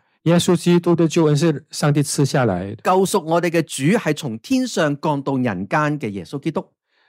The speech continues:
Speaker 1: 救贖，呃，救贖我們的主是上帝從天上人降落到人間的主。
Speaker 2: 一切基督教嘅信仰、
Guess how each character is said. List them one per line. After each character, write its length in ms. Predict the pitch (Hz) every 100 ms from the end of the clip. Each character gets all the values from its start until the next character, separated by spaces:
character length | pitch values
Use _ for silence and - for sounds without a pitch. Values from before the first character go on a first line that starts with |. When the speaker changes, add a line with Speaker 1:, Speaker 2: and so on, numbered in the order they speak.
| _ _ _ _ _
Speaker 1:
救 180 | 175 180
贖， 220 | 190 175
呃， 160 | 143 135
救 140 | 160
贖 160 | 175 196
我 60 | 127
們 140 | 117
的 80 | 147
主 140 | 117
是 200 | 104 139
上 180 | 135 156
帝 100 | 143
從 240 | 143 117 123 _
天 240 | - 151
上 220 | 143 139
人 160 | 127 101 - -
降 220 | - 147
落 160 | 143 135
到 160 | 131
人 220 | 127 101 107
間 240 | 131 117
的 120 | 117
主。 380 | 107 92 87 120 _ _ _ _ -
Speaker 2:
一 80 | 233 -
切 480 | - 175 156 147 - _ _ _ _
基 100 | -
督 100 | 226
教 160 | 220 170
嘅 80 | 151
信 400 | - 170 156 156
仰、 400 | 143 131 139